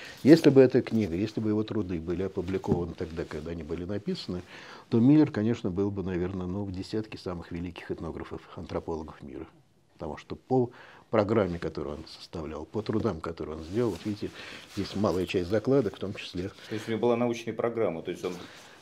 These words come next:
Speaker 2: отправлялся уже с заданным каким-то, да?
Speaker 1: Ну, тогда надо возвращаться к самому началу. Он в двадцать пятом году, вот вы говорите, да, приезжает в Россию. В тридцать втором году он выдвигает программу исследования, э, истории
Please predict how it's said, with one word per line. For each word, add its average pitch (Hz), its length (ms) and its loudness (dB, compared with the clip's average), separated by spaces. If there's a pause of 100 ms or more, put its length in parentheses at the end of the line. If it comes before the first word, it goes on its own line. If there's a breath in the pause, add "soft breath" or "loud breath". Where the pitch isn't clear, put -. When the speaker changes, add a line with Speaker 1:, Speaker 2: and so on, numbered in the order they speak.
(280 loud breath)
Speaker 2:
отправлялся 107 680 2
уже 104 200 -4
с 90 40 -10
заданным 113 460 0
каким-то, 104 580 -4
да? 104 180 0 (480 loud breath)
Speaker 1:
Ну, 135 200 6
тогда 135 340 8
надо 123 260 6
возвращаться 117 540 4
к - 60 -16
самому 110 260 4
началу. 117 520 6
Он 104 100 -2
в - 160 -10
двадцать 107 260 2
пятом 98 280 2
году, 90 220 2
вот 85 120 -4
вы 78 80 -4
говорите, 82 380 -2
да, 107 120 0
приезжает 87 540 -2 (480 loud breath)
в 107 60 2
Россию. 120 580 6 (760 loud breath)
В - 60 -20
тридцать 135 240 6
втором 131 340 6
году 131 360 8
он 113 160 4
выдвигает 107 600 4
программу 117 540 2
исследования, 92 720 0 (240 loud breath)
э, 113 160 -10 (180)
истории 107 540 4